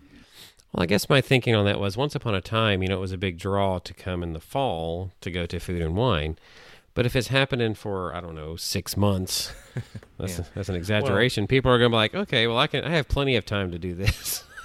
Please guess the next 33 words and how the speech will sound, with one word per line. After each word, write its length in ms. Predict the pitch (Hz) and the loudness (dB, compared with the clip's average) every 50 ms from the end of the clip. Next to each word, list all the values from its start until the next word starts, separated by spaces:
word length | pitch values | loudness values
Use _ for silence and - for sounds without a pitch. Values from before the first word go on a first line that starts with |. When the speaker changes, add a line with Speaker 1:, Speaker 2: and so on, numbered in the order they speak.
| - - - | -14 2 6
Speaker 1:
You 80 | 120 | 6
know 60 | 120 92 | 6 6
Speaker 2:
Right. 60 | 85 | 6
Speaker 1:
what 100 | 120 123 | 6 6
I 60 | 123 | 6
mean? 160 | 123 123 127 131 | 6 6 4 4
I 40 | |
don't 180 | 139 135 127 123 | 4 4 4 2
have 140 | 135 131 - | 2 2 2
to 160 | 107 95 92 - - - - - - - - - - - _ | -2 -2 -2 -4 -8 -16 -16 -16 -16 -18 -20 -20 -20 -14 _
plan 280 | - - 117 117 113 107 | 2 4 6 6 8 6
my 140 | 101 98 | 6 4
trip 260 | 90 - - 110 104 - | 4 6 4 4 6 6
around 280 | 95 95 98 95 90 101 | 4 4 4 4 4 4
this. 340 | 104 76 76 - - - _ _ _ _ _ _ _ _ _ _ _ _ _ _ _ _ | 2 2 0 -2 -6 -12 _ _ _ _ _ _ _ _ _ _ _ _ _ _ _ _
Speaker 2:
For 180 | - 135 120 113 | -2 0 0 2
one, 840 | 117 131 143 147 139 127 113 110 107 104 101 101 98 - - 82 - | 2 2 4 6 6 8 8 6 6 4 2 0 0 -2 -4 -8 -2
there 200 | - 107 104 104 | 2 4 6 6
are 220 | 101 107 110 104 104 | 6 6 6 6 6
a 80 | 95 | 6
lot 280 | 92 92 92 95 95 95 | 6 6 6 6 6 4
of 320 | 90 87 85 85 - - _ _ _ _ _ _ _ _ _ _ _ _ _ _ _ | 4 2 0 -2 -6 -14 _ _ _ _ _ _ _ _ _ _ _ _ _ _ _
booths 400 | 110 95 101 101 98 92 - - | 2 4 6 6 6 4 2 0
that 160 | - 101 90 90 | 2 4 6 6
are 140 | 90 90 | 4 4
gonna 200 | 90 87 85 80 - | 4 2 0 -2 -2
open 500 | - 92 90 87 - 95 87 87 82 78 - | 0 0 0 0 0 -2 -2 -2 -4 -6 -4
October, 720 | - 90 85 - - 92 90 87 80 82 82 78 80 80 82 - _ _ _ _ _ _ _ _ _ | -4 -4 -4 -2 -2 0 0 0 0 -2 -4 -4 -4 -6 -8 -12 _ _ _ _ _ _ _ _ _
'cause 160 | - 95 95 | 2 4 6
it's, 320 | 110 107 107 104 101 - - | 6 4 4 2 -2 -6 -6
it's 240 | - 101 107 - 123 | -4 -4 -2 2 2
only, 400 | 123 120 117 110 101 95 90 87 | 4 4 6 6 6 4 4 4
like, 220 | 82 82 78 | 2 0 0